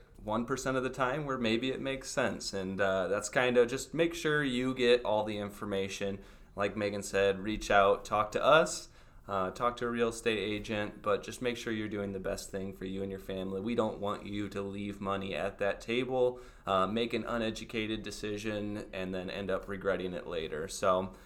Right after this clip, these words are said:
that's our goal, and thank you for joining me, Megan. It was great having you.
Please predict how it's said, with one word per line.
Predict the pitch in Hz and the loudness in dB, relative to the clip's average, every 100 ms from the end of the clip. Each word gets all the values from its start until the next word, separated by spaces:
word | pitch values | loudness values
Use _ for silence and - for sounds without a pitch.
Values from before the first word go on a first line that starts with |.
| - - - | -20 -12 4
that's | 131 135 | 6 8
our | 151 131 | 6 6
goal, | 123 135 135 139 139 - | 4 6 6 6 4 0
and | 104 104 98 95 | -4 -2 -2 -2
thank | - 123 160 - | -4 -4 -4 -10
you | |
for | 151 151 | -10 -10
joining | 127 135 160 120 | -6 -6 -4 -4
me, | 104 | -4
Megan. | 101 101 95 98 113 | -4 -4 -4 -4 -6
It | 110 | -6
was | 104 | -6
great | 113 117 | -4 -4
having | 127 131 139 | -4 -6 -6
you. | - - | -12 -14